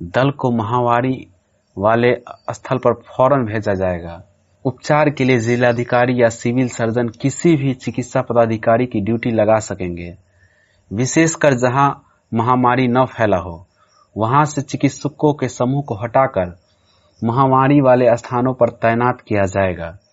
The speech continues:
ऐसे प्रतिनियुक्त चिकित्सा पदाधिकारी या स्वास्थ्य कर्मी तब तक प्रतिनियुक्त स्थान पर बने रहेंगे, जब तक कि महामारी पर नियंत्रण नहीं हो जाता।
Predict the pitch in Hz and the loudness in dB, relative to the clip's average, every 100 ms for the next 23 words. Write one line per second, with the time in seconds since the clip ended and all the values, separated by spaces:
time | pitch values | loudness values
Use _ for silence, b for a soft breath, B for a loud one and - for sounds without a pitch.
0 | _ _ _ _ - 127 127 151 143 127 | _ _ _ _ 0 0 0 -2 -2 -4
1 | - 123 123 127 - - 113 117 - 120 | -2 -2 -2 -4 -10 -10 -8 -6 -2 -2
2 | 113 110 113 113 113 113 107 104 120 120 | 2 0 0 2 2 2 -2 0 2 2
3 | - 113 113 113 113 123 123 135 - _ | 0 -4 -2 -4 0 -2 0 -2 -4 _
4 | _ _ _ _ - 117 117 120 131 - | _ _ _ _ -6 -4 -2 -2 -2 -4
5 | - - 120 120 110 101 110 131 117 101 | -8 -6 -6 -4 -2 -2 0 0 -2 -4
6 | 87 85 90 _ _ _ - 95 110 135 | -8 -12 -18 _ _ _ -12 -6 0 0
7 | - 135 - 123 113 120 123 120 131 123 | 0 -4 -2 -2 -2 -2 0 0 0 0
8 | 113 110 117 120 123 123 110 139 110 101 | -2 0 -2 -2 -2 -2 0 -2 -4 -6
9 | 90 85 - 82 | -8 -10 -14 -18